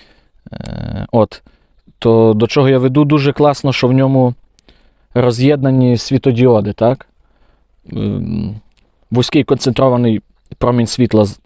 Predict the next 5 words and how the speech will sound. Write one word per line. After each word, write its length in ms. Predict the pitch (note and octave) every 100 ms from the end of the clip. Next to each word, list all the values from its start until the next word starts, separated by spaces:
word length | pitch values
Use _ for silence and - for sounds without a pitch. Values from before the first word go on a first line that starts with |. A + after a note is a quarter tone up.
| - -
е, 380 | G#2+ G2+ G2+ G2+ G2+
за 340 | G#2 G2+ A2+
допомогою 520 | A2 B2 A#2+ G#2 G#2
цього 280 | G2+ G3+ G#3
діода, 400 | F#3+ G3 F#3